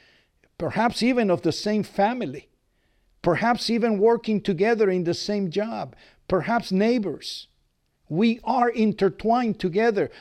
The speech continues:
Our roots are together. And if you tear one off, you are possibly running a chance of damaging a, a brother or a sister. Let the judgment be God's, and you persevere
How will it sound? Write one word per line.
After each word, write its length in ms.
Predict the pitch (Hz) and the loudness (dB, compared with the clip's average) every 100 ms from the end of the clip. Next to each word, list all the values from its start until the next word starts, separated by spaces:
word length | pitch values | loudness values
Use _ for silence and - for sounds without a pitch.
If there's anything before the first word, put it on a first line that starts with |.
| - | 0
Our 180 | 180 160 | 0 2
roots 540 | 160 247 294 - - | 0 2 2 0 -4
are 180 | - 180 | 2 2
together. 580 | - 170 147 151 131 131 - - | 2 -2 0 0 -2 -8 -14 -2
And 200 | 165 165 | 0 2
if 120 | 151 | 2
you 140 | 180 | 0
tear 420 | 175 - 240 233 220 | 0 0 4 6 6
one 320 | 196 190 180 | 6 2 4
off, 300 | 175 139 127 | 2 0 -2
you 400 | 143 147 151 190 - | -4 2 2 2 -6
are 380 | - 156 139 135 _ _ _ _ | -4 -2 -2 -4 _ _ _ _
possibly 560 | - 147 139 131 120 123 | -4 -2 0 -2 -2 -2
running 720 | 139 131 139 143 135 127 - - | -4 -4 0 0 -2 -6 -8 -12
a 80 | 123 | -12
chance 500 | - 156 135 127 - | -8 -4 -4 -6 -6
of 200 | 120 113 | -8 -4
damaging 640 | 139 135 127 117 127 127 - - - - _ _ _ | -2 -2 -2 -4 -8 -10 -16 -20 -20 -20 _ _ _
a, 120 | 127 - - | -12 -10 -4
a 80 | 127 | -4
brother 540 | 123 135 127 123 123 _ - - | 0 2 2 -2 -6 _ -20 -6
or 180 | 123 120 | -2 -2
a 80 | |
sister. 480 | 117 - 113 - - - _ _ _ _ _ - | -4 -4 -4 -6 -16 -20 _ _ _ _ _ -8
Let 240 | 135 135 120 | -2 0 0
the 100 | 135 | 0
judgment 840 | 156 175 180 190 180 170 - 131 | 4 4 4 -2 -2 -4 -12 -4
be 160 | 143 135 | -2 0
God's, 640 | 139 120 98 - - - _ _ _ _ _ _ _ _ _ - | -2 -4 -6 -10 -10 -10 _ _ _ _ _ _ _ _ _ -6
and 200 | 123 120 | -4 2
you 180 | 147 139 | 2 2
persevere 840 | - 120 - 113 113 131 104 | -2 -6 -2 -2 2 2 0